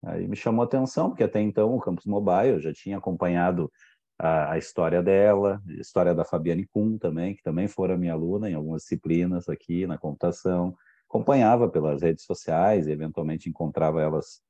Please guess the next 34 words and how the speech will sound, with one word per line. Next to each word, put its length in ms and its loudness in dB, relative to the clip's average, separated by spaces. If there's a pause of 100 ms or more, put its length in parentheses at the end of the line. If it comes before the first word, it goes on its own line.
(180)
em 60 -6
algum, 480 -6 (120)
enfim, 300 -4
alguma 260 -2
atividade 600 0
aqui 200 -8
na, 200 -6
na 100 -6
universidade. 720 -6 (540)
E 40 4
aí 60 4
me 80 0
chamou 220 2
a 40 2
atenção, 540 0
e, 140 -8
"Olha, 220 -4
interessante, 520 -2
vou 120 0
ler 120 4
o 60 4
regulamento." 680 0
Isso 200 -20
foi 180 0
ali 380 0
em 160 -16
final 300 0
de 100 -4
vinte 480 -10
e 100 -10
dois, 340 -6
mais 180 -16
ou 100 -10
menos. 400 -14